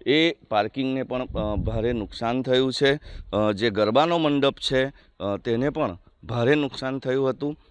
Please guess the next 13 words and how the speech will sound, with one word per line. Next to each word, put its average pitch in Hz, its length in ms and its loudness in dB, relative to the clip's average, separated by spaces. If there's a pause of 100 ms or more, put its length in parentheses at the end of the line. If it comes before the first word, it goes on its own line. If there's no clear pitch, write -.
(160)
આપ 101 140 -4
જોઈ 110 240 -2
શકો 135 340 -6
છો, 151 240 -4 (280)
અહીંયા, 120 360 0
અ, 107 260 -2
દૂર 123 280 0
દૂર 143 220 0
સુધી 143 280 -2
વસ્તુ 123 400 -2
ફંગોળાઈ 131 640 2
ગઈ 139 220 0
છે. 147 300 0